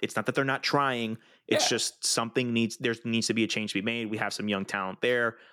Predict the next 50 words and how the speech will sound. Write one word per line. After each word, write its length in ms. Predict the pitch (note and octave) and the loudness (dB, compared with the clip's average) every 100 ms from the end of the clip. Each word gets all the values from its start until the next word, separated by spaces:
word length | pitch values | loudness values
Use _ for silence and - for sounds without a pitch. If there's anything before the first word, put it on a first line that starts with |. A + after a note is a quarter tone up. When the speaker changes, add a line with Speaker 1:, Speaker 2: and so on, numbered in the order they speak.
| _ | _
Speaker 1:
I'd 60 | - | -4
like 120 | A2 | -2
to 60 | - | 0
see 80 | G#2+ | -2
Kamari 260 | A#2 A2 | 2 4
Wilson 280 | G#2+ G#2 A2 | 4 2 4
out 120 | A#2+ | 4
Speaker 2:
Well, 80 | C#3 | 6
Speaker 1:
there. 200 | G2+ G2 | 4 4
Speaker 2:
we 180 | C#3 D#3+ | 4 4
know 260 | F3 D3+ D3 | 4 2 2
who 100 | C3+ | 0
Trey 240 | C3+ A2+ | 0 0
Dean 200 | G#2 F#2 | 0 -4
is. 320 | C#2+ - - - _ _ _ _ _ | -6 -10 -10 -12 _ _ _ _ _
Speaker 1:
Exactly. 480 | G2+ - D2+ - D#2+ - _ - | -6 -2 -4 -6 -14 -16 _ -4
Speaker 2:
That's, 180 | G#2 | -4
it's, 100 | B2+ - | -4 -4
Speaker 1:
Exactly. 400 | C3+ F2 F2 - | -2 -2 -2 -6
Speaker 2:
it, 160 | B2 D3+ | -4 -2
it's 180 | - C3+ | -2 0
not, 260 | C#3 D3 C3+ | 2 2 0
it's 100 | C3 | 0
not 180 | C#3+ C#3+ | 0 0
second 320 | C#3+ C#3 - | 0 -2 -4
year 120 | A2 | -6
Trey 180 | - F#2+ | -2 -2
Dean. 120 | F#2 | -2
It's 120 | F2+ | -4
not 200 | A2 - | -4 -2
third 180 | - G#2+ | 0 0
year 80 | G2 | 0
Trey 220 | F2 F2 | -4 -4
Dean. 240 | D#2+ D#2+ D#2+ | -4 -6 -8
It's 160 | E2 | -10
past 320 | - F#2+ F2+ - | -6 -6 -6 -10
that. 280 | D2 C2+ _ | -12 -14 _
And, 260 | E2 E2+ D2+ - | -10 -8 -10 -8
and 320 | F2 E2 D2 _ _ _ | -6 -8 -14 _ _ _
Trey 220 | - C3+ | -4 -2
Dean's 140 | E3 C#3 | 0 -2
been 100 | C3+ | 0
starting 280 | B2+ A#2+ | 0 0
since 180 | G#2 F#2+ | -2 -8
he 60 | F#2 | -8
was 80 | F2 | -8
a 40 | |
freshman, 540 | - G2+ F#2+ D#2+ C#2+ C2+ - | -4 -2 -2 -6 -12 -10 -8
and 120 | F2 | -6
he's, 360 | F2 D#2+ - | -6 -8 -8